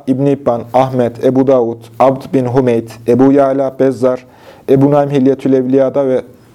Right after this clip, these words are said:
e, estağfurullah, Tarih-i İsbehan'da, Hilyetül Evliya yanlış girmiş buraya, Tarih-i İsbehan'da, Beyhaki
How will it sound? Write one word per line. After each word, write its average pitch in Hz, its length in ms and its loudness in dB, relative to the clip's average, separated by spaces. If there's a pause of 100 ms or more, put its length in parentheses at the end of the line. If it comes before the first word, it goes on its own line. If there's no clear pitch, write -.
(380)
e, 98 60 -2
estağfurullah, 101 760 -2 (320)
Tarih-i 123 360 2
İsbehan'da, 101 600 -2 (120)
Hilyetül 104 340 0
Evliya 101 280 0
yanlış 95 560 -8 (340)
girmiş 95 360 -8
buraya, 107 260 -2 (220)
Tarih-i 123 280 4
İsbehan'da, 120 580 0 (440)
Beyhaki 151 600 2